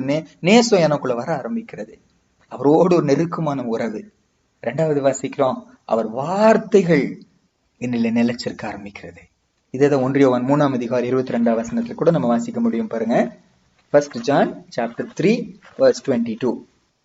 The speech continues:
அவருடைய கற்பனைகளை நாம் கைக்கொண்டு அவருக்கு முன்பாக பிரியமானவைகளை செய்கிறபடியால்,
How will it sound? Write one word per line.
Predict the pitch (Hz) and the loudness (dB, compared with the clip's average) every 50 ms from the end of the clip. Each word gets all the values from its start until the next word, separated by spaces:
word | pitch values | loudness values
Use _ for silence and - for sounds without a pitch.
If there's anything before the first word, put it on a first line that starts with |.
| _ _ _ - | _ _ _ -2
அவருடைய | 120 127 139 143 139 139 139 139 | 0 2 4 4 6 6 4 4
கற்பனைகளை | 139 156 156 156 - - 202 196 196 196 180 170 190 208 214 | 2 0 0 -2 2 2 4 4 4 4 2 4 6 6 6
நாம் | 202 175 139 127 - | 6 4 2 0 0
கைக்கொண்டு | - 123 127 - - 123 117 117 117 135 185 262 - - - _ _ _ _ _ _ - | -2 -2 -2 -2 -2 -2 0 0 2 2 2 2 2 -2 -8 _ _ _ _ _ _ -2
அவருக்கு | - 139 147 170 190 214 208 - 220 | 0 2 4 6 6 6 4 4 4
முன்பாக | 214 214 214 214 208 220 233 240 240 269 233 | 6 6 6 8 8 8 6 8 6 4 4
பிரியமானவைகளை | - - 185 180 202 214 220 214 214 214 220 220 226 233 226 220 214 214 202 208 | 4 0 0 2 4 6 6 6 6 6 6 6 6 6 6 6 6 4 4 4
செய்கிறபடியால், | - 170 160 165 156 151 147 139 131 135 135 127 120 117 147 202 - | 2 0 0 2 2 2 2 2 0 0 0 0 0 2 2 2 2